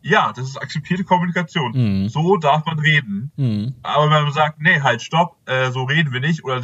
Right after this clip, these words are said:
Speaker 1: ich seh-, oder einfach sagt, „Ich sehe das anders, lass uns mal später drüber reden“,
Speaker 2: Mhm.
Speaker 1: dann merken andere, und das ist noch der wichtigere Punkt, die Leute, die nicht an Verschwörungen glauben,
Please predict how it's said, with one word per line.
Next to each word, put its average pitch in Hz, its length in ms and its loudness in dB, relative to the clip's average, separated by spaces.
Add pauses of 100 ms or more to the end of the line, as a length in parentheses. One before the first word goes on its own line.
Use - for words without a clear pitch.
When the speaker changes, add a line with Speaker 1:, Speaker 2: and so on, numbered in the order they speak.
Speaker 1:
ich 147 120 -2
seh-, 165 120 -4 (160)
oder 175 160 0
einfach 190 160 0
sagt, 175 240 0
„Ich 120 80 -8
sehe 127 140 0
das 120 160 -6
anders, 175 420 0 (260)
lass 127 140 -8
uns 123 120 -12
mal 117 120 0
später 143 220 -2
drüber 117 200 0
reden“, 151 320 0 (180)
Speaker 2:
Mhm. 107 180 -2
Speaker 1:
dann 113 140 -2
merken 143 280 -2
andere, 151 540 0
und 120 160 -8
das 165 80 2
ist 151 60 -4
noch 151 100 2
der 117 140 -2
wichtigere 143 360 -2
Punkt, 160 400 -6 (460)
die 127 60 -8
Leute, 156 440 2
die 127 120 -4
nicht 208 300 -4
an 151 120 -4
Verschwörungen 117 460 -4
glauben, 101 420 -4